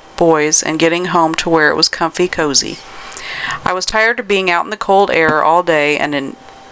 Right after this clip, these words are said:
and had evil thoughts about turning off or at least turning down the police radio so I could claim later that I didn't hear any last-minute radio calls. <laughs>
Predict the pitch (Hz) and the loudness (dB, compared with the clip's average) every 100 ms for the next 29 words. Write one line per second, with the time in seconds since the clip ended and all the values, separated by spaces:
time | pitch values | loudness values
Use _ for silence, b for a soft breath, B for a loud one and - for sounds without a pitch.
0 | - 170 151 151 147 - 180 190 208 - | -8 -4 -2 0 -2 -2 -4 0 0 2
1 | 175 165 - 160 160 - - 175 180 185 | 0 0 -2 -2 -2 -2 -2 -2 0 0
2 | 165 151 151 - 143 156 185 - - 180 | 2 2 0 0 0 2 2 2 0 0
3 | 175 170 160 151 151 - 170 170 - 143 | -2 -2 0 0 -2 -2 0 0 2 2
4 | 139 135 135 139 - 147 143 - 143 - | 2 2 0 2 0 0 -2 -4 -6 0
5 | 165 160 156 - B B B B B B | 0 0 -4 -8 B B B B B B
6 | B - - 202 208 170 165 165 156 156 | B -20 -2 0 2 2 2 2 0 -2
7 | 156 160 160 160 - 170 185 180 - 160 | -4 -4 0 2 2 0 -2 -2 0 0
8 | 156 - 160 156 151 156 165 160 135 127 | 0 -4 -4 -2 -2 0 0 2 2 2
9 | - - - - - - 185 - | 0 -2 -2 -2 -4 -4 -4 -4